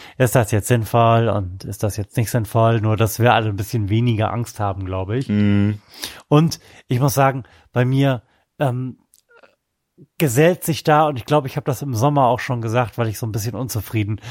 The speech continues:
Speaker 1: mit der Qualität der Maßnahmen war, gesellt sich da inzwischen auch so ein bisschen Renitenz dazu. Also ich bin in Absprache mit der Risikogruppe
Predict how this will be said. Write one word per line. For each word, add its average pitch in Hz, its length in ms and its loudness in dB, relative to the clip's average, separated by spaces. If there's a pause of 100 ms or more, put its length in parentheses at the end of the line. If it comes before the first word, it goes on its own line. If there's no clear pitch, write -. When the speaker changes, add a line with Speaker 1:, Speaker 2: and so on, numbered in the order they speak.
(220)
Speaker 1:
mit 104 120 -2
der 120 100 4
Qualität 117 540 2
der 110 100 4
Maßnahmen 107 600 2
war, 113 200 0 (300)
gesellt 127 360 2
sich 143 160 -2
da 131 200 2
inzwischen 131 440 -6
auch 117 140 -4
so - 100 -4
ein 120 60 -2
bisschen 123 360 -2
Renitenz 123 640 0
dazu. 107 520 -4 (1200)
Also 135 180 -2
ich - 240 -8
bin 165 260 2 (320)
in 156 160 -2
Absprache 135 920 0 (260)
mit 143 360 -2
der 139 240 0
Risikogruppe 135 1040 0